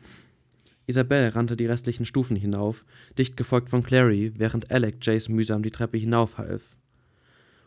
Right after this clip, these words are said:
Oben angekommen, blieb Isabel ruckartig und wie angewurzelt stehen.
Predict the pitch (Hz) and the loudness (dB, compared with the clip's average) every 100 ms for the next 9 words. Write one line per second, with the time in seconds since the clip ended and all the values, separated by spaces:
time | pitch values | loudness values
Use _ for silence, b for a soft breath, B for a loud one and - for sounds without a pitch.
0 | b 139 135 135 143 127 117 113 117 131 | b 2 4 4 4 2 0 -2 0 -2
1 | 123 123 123 117 127 107 120 120 113 113 | 0 0 0 2 0 2 -2 -2 -4 -2
2 | 120 120 - 120 127 131 127 110 113 - | -4 -6 -6 -2 2 2 2 0 -2 -4
3 | 113 - 113 95 87 92 | -8 -2 -2 -2 -6 -10